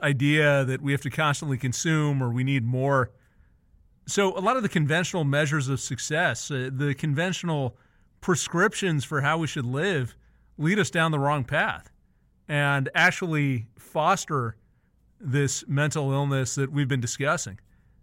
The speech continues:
And maybe in the past they were checked. Uh, maybe, as you're saying, Z, you couldn't get too far out of line because you might look around and say, "Eh, you know what, I'm the only person who's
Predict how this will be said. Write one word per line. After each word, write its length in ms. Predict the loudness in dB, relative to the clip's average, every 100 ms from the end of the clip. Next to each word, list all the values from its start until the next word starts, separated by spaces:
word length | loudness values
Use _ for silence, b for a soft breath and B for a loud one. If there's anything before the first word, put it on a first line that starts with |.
| -8
And 120 | 0
maybe 180 | 2 4
in 60 | 2
the 80 | 2
past 340 | 2 2 2
they 80 | -2
were 140 | -4
checked. 580 | -4 0 4 4 0 -20 _ _ _ _ _ _
Uh, 100 | -2
maybe, 260 | 2 4 4
as 140 | 2
you're 100 | 2
saying, 300 | 2 0 0
Z, 440 | 0 0 0 0 -4 b b b
you 100 | -4
couldn't 200 | 0 2
get 160 | 2 0
too 160 | -2
far 260 | 0 4 6
out 140 | 4
of 100 | 2
line 540 | 0 0 2 2 0 -4 -8 -8
because 560 | -4 0 0 0 -2
you 80 | -2
might 180 | -2 -2
look 160 | -4
around 360 | -2 0 0 0
and 120 | -2
say, 420 | -4 -2 0 -2 -4 b b b b b _ _ _ -14
"Eh, 100 | -14 -16 -18 -6
you 140 | 0
know 100 | 2
what, 200 | 4 4
I'm 160 | 2 2
the 100 | 2
only 200 | 2 0
person 600 | 2 2 2 0 0 -2 -6 b b b -2
who's 720 | 2 2 2 0 -2 -8 -10